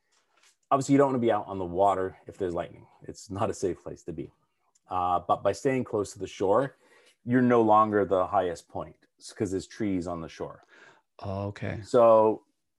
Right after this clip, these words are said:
Speaker 1: there's kind of a bit of a, like you said, a cone of,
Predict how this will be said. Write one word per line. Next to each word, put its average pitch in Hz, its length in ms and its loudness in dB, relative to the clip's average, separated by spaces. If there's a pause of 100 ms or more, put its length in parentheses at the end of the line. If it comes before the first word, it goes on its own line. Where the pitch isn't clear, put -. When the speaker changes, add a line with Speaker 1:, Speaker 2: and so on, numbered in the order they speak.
(480)
Speaker 1:
there's 107 220 -8
kind 117 340 -4
of 98 80 0
a 101 60 -4
bit 101 160 0
of 98 120 2
a, 87 200 0 (260)
like 95 140 -12
you 87 180 -8
said, 82 220 -4
a 80 60 -6
cone 95 360 -6
of, 82 160 -10